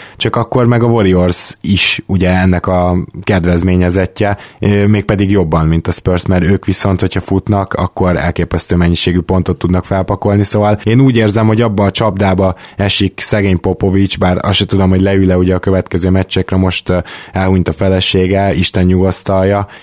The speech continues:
és majd minden esetre beszélhetünk akkor talán úgy, hogy a Spursnek a stábja azzal a csapdával szembesül szerintem, hogyha itt egy normális támadást ki akarnak alakítani,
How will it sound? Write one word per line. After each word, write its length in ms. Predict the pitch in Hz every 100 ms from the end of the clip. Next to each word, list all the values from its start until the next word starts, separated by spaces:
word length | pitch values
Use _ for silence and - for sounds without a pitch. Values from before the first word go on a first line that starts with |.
| -
és 500 | 95 92 92 - -
majd 420 | - 87 107 113
minden 340 | 117 117 117 113
esetre 300 | 107 107 110
beszélhetünk 500 | 113 - 101 95 95
akkor 220 | 92 95
talán 240 | 98 95
úgy, 160 | 101 95
hogy 160 | 95 95
a 160 | 92 - -
Spursnek 560 | - - 110 101 92 -
a 40 |
stábja 600 | 85 110 98 92 98 98 - - -
azzal 260 | - 117 110
a 60 | 101
csapdával 480 | 117 101 104 98
szembesül 500 | 98 107 101 98 -
szerintem, 540 | 98 107 101 101 107 104
hogyha 220 | 104 107
itt 220 | 104 -
egy 260 | 107 98 - _ -
normális 540 | 117 127 123 101 98
támadást 540 | - 104 98 90 90 -
ki 140 | 107
akarnak 460 | 95 - 90 90 -
alakítani, 800 | 92 104 - 92 - 92 95